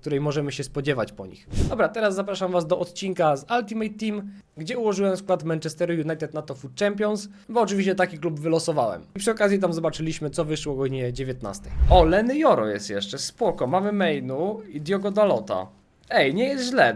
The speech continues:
podstawa składu całkiem spoko. Teraz tak, przejdźmy do uzupełnienia obrony i tutaj damy Sztama. Jeżeli chodzi o Iko-, no kurde, to teraz tak, no Bruno by się przydał na to S P O, trzeba, dobry sezon ma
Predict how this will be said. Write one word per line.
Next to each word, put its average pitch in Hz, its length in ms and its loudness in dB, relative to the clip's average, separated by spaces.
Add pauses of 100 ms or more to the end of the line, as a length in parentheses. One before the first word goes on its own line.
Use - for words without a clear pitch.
(120)
podstawa 226 400 -2
składu 180 320 0
całkiem 214 360 -2
spoko. 151 540 -4 (320)
Teraz 175 260 0
tak, 110 220 0
przejdźmy 202 440 -4
do 165 480 2
uzupełnienia 175 560 -2
obrony 151 500 -2
i 208 260 -8
tutaj 233 280 -4
damy 254 220 -2
Sztama. 104 460 -4 (260)
Jeżeli 180 280 -2
chodzi 240 320 -2
o 226 100 0
Iko-, 214 580 0
no 160 80 -6
kurde, 147 420 -2 (140)
to 196 100 -6
teraz 233 280 2
tak, 123 300 4
no 170 120 0
Bruno 196 400 2
by 139 100 -6
się - 120 -8
przydał 127 280 0
na 117 80 -4
to 120 200 -2
S 117 120 -4
P 120 200 -2
O, 120 80 0
trzeba, 165 360 2
dobry 185 260 0
sezon 185 400 2
ma 165 280 2